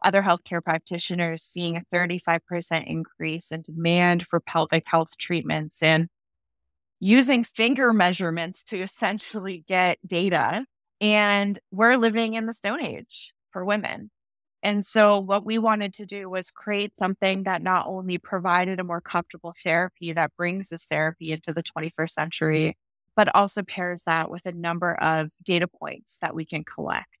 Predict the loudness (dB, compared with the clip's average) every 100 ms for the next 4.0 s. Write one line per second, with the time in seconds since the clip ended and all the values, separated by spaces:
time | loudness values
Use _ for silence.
0 | _ _ _ _ _ -2 -2 2 6 6
1 | 6 2 -2 4 4 4 2 2 4 4
2 | 2 -4 -10 -18 _ _ _ _ _ _
3 | -14 0 2 4 2 0 -2 0 0